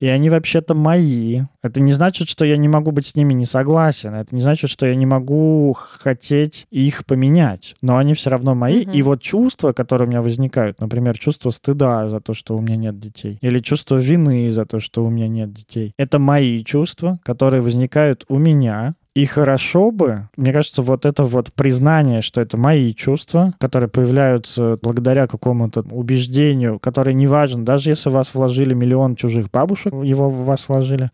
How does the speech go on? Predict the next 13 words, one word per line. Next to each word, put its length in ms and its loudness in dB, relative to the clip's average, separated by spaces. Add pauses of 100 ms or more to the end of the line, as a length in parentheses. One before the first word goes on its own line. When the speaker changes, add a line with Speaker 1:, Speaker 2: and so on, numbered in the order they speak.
Speaker 1:
все 140 -2
равно 120 4
мое 240 2
чувство, 380 0
и 140 0
вот 180 0
это 160 0
вот 320 0
понимание, 720 2
оно 720 2
приносит 460 0
больше 340 -2
свободы, 760 0